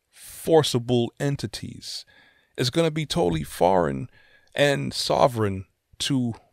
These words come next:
popular minds of what, you know, what popular opinion is. It's all about, the real revolution is against things that want to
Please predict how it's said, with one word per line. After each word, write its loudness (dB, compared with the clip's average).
popular 4
minds -4
of 0
what, 4
you 0
know, 4
what 2
popular 0
opinion -2
is. -10
It's 0
all 4
about, 4
the -6
real 2
revolution 0
is -2
against -2
things 0
that 4
want 0
to -6